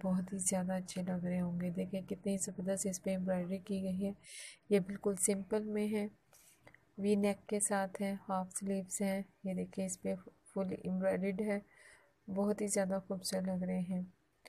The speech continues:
उम्मीद है आप लोगों को ये बहुत ही ज़्यादा अच्छे लग रहे होंगे।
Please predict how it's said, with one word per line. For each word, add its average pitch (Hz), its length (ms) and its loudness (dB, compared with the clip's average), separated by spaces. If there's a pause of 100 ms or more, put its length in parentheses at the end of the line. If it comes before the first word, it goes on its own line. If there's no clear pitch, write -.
(280)
उम्मीद 185 320 2
है 190 120 -2
आप 185 220 -2
लोगों 185 160 0
को 196 120 0
ये 202 180 2
बहुत 185 300 2
ही 202 80 -4
ज़्यादा 190 300 -2
अच्छे 190 280 -4
लग 190 220 -2
रहे 196 160 -2
होंगे। 202 380 0